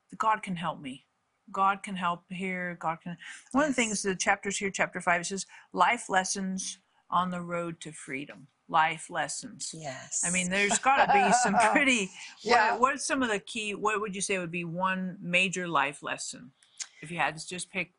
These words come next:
Speaker 1: one. I know that's
Speaker 2: Forgive.
Speaker 1: hard.
Speaker 2: Forgive. Quickly forgive. Um, not to hold on to offense, because when you let the, the Bible says not to even let the sun go down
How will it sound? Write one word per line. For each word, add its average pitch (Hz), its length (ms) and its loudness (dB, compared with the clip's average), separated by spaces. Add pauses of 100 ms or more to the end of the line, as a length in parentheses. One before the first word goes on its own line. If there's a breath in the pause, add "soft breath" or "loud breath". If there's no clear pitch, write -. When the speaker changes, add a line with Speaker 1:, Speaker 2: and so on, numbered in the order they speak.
(100)
Speaker 1:
one. 135 480 -8 (260)
I 202 40 -4
know 165 180 -2
that's 165 300 0
Speaker 2:
Forgive. - 0 -
Speaker 1:
hard. 143 260 -4 (800)
Speaker 2:
Forgive. 151 760 -10 (800)
Quickly 143 640 0 (800)
forgive. 139 680 -8 (220)
Um, 143 400 -2 (180)
not 175 220 -2
to 165 80 -2
hold 160 200 2
on 151 160 0
to 143 180 0
offense, - 720 0 (480 loud breath)
because 147 720 0
when 151 180 -6
you 143 120 -2
let 170 220 2
the, 156 200 0
the 147 120 0
Bible 147 140 -4
says 160 240 -4
not 175 220 -4
to 185 100 0
even 165 160 -2
let 160 140 -4
the - 60 0
sun 170 280 2
go 151 160 -2
down 151 560 -6